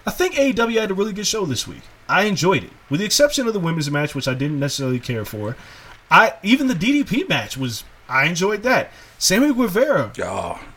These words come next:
Speaker 1: Sam-,
Speaker 2: good.
Speaker 1: Sammy Guevara was good. I, listen, Darby Allin's a fucking star. And
Speaker 2: Darby's a s-, mega star.
Speaker 1: a-, and his match with Pac was exceptional.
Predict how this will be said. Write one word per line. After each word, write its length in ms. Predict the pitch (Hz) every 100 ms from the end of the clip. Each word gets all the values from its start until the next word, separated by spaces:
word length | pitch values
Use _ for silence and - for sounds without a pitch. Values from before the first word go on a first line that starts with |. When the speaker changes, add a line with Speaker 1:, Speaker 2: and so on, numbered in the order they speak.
| - 156
Speaker 1:
Sam-, 220 | - -
Speaker 2:
good. 300 | - 87 - - -
Speaker 1:
Sammy 320 | - 254 247
Guevara 480 | 226 269 277 143 107 - 120
was 200 | 127 127
good. 400 | 190 330 233 - - - - _
I, 300 | 143 180 - - - _ - - 170
listen, 400 | 202 - 107 104
Darby 360 | 175 226 233 165
Allin's 240 | 190 147
a 60 | 120
fucking 320 | - 127 123
star. 400 | - 131 104 - - - - - - - 151
And 440 | 151 151 143 117
Speaker 2:
Darby's 480 | 151 196 165 120 113
a 40 |
s-, 320 | - - - - 139
mega 480 | 139 190 196 131
star. 500 | - - 131 101 87 - - - - -
Speaker 1:
a-, 300 | - - 180 -
and 180 | 175
his 200 | 175 196
match 240 | 220 220 208
with 140 | 151
Pac 280 | 226 247 160
was 280 | 160 127 - - -
exceptional. 800 | 147 - - 147 135 - 104 -